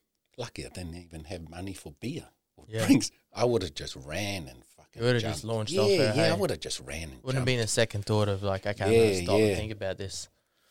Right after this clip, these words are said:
Speaker 1: Yeah, so, so I know that there's, um, someone watching over me, and there's a bigger plan for me, you know,
Speaker 2: Mm.
Speaker 1: so I feel very blessed. So going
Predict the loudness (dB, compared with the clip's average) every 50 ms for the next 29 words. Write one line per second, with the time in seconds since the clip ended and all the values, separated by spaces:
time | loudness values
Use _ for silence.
0 | _ _ _ -12 -8 -6 -6 -2 0 0 0 0 -2 -4 -6 -6 -6 -8 -12 _
1 | _ _ _ _ _ -2 0 0 0 0 0 -2 -2 -4 -4 -6 -10 -14 _ _
2 | _ -8 -8 -8 -8 -8 -8 -8 -6 -6 -6 -6 -6 -8 -10 -12 -14 _ _ _
3 | _ _ _ _ _ _ _ _ _ _ _ -12 -10 -8 -8 -8 -4 -4 -4 -4
4 | -4 -6 -8 -10 -10 -10 -10 -12 -14 -16 -18 _ _ _ _ _ _ -4 -2 -2
5 | -2 -4 -6 -10 -12 -14 -20 -20 -20 _ -18 -16 -14 -12 -12 -12 -12 -12 -14 -16
6 | -18 -18 -20 -20 -20 _ _ _ _ _ _ _ _ _ _ _ _ -16 -14 -14
7 | -12 -12 -10 -10 -10 -10 -10 -12 -14 -16 -16 -14 -14 -16 -16 -18 -16 -10 -8 -8
8 | -8 -8 -10 -12 -16 -20 -20 -20 -20 -20 _ _ _ _ _ _ _ _ -16 -14
9 | -12 -10 -10 -10 -8 -6 -6 -6 -6 -6 -8 -10 -10 -14 -16 _ _ _ _ _
10 | _ -20 -20 -14 -10 -10 -8 -8 -10 -10 -12 -12 -12 -14 -14 -12 -12 -10 -8 -8
11 | -10 -10 -12 -18 _ _ -20 _ _ _ _ _ _ _ _ _ -16 -10 -10 -8
12 | -8 -8 -4 -2 0 0 0 -2 -4 -6